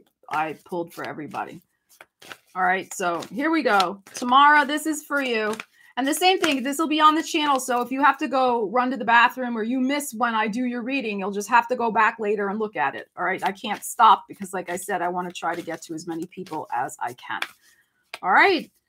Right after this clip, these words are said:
okay, so Tamara, and sometimes I forget who's next, so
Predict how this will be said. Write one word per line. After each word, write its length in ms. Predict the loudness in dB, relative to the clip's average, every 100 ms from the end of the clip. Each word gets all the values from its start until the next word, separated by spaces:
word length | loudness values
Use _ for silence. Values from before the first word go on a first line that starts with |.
| _ -2
okay, 380 | 6 6 6 -4 -6 _
so 360 | -14 4 6 6 0 -20 -20 -20 _ -20 -20 _ _ _ _ -10
Tamara, 600 | -4 2 6 6 6 2 -4 _ _ -20 -20 -20 -20 -20 _ _ _ -18 -8 0
and 140 | 6
sometimes 360 | 8 12 10 12
I 100 | 8
forget 460 | 8 2 4 4 6
who's 240 | 4 0
next, 500 | 4 4 4 0 -8
so 340 | -2 -2 -2